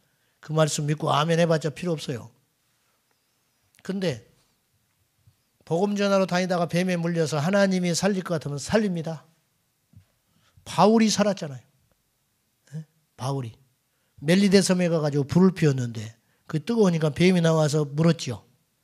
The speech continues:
원주민들이 저 맹독에 물렸으니까 저 사람이 신의 은총으로 파도에서는 살아남았지만 이제는 죽는다.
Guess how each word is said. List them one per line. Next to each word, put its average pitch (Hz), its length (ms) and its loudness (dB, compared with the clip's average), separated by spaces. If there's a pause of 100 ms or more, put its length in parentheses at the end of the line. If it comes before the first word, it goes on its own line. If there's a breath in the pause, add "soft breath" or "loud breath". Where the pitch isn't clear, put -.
(340 soft breath)
원주민들이 185 600 2
저 170 160 0
맹독에 180 560 2
물렸으니까 160 800 -2 (480 soft breath)
저 160 180 2
사람이 190 720 4 (380 loud breath)
신의 311 600 0
은총으로 247 760 2
파도에서는 311 1080 2
살아남았지만 208 1080 0
이제는 160 460 -6
죽는다. 123 560 -10